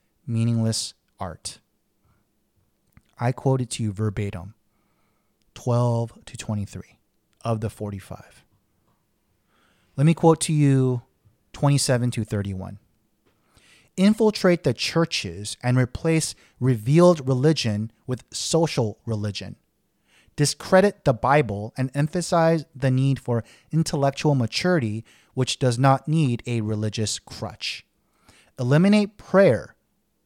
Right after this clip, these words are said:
or any phase of religious expression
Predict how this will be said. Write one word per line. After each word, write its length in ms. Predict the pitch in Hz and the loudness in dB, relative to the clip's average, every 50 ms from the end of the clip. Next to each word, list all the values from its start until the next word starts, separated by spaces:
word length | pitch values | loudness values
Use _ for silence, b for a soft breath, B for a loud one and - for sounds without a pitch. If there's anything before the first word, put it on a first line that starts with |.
| _ _ | _ _
or 200 | _ 147 143 - - | _ 0 0 0 2
any 220 | 165 165 185 196 196 | 2 4 4 4 2
phase 460 | - - - 151 151 151 151 151 - | 0 -2 -2 0 2 2 2 0 0
of 180 | - 135 120 117 | -2 -2 -2 0
religious 460 | 120 123 123 139 139 151 156 - - | -2 0 0 0 0 0 0 -2 -4
expression 760 | - - - - - - 185 175 175 - - - 110 107 110 | -8 -10 -10 -10 -6 -4 -2 -2 -2 -2 -4 -4 -4 -4 -4